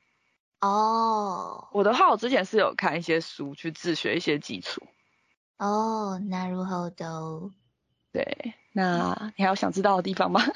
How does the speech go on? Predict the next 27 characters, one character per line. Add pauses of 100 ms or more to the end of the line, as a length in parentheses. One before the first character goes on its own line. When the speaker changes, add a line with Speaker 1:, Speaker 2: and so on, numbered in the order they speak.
(640)
Speaker 2:
<laughs>
Speaker 1:
应
该 (260)
没
有， (280)
感
觉
要
就
是
实
际
去 (220)
接
触
到
这
部
分
才
会
比
较 (280)
知
道
就
是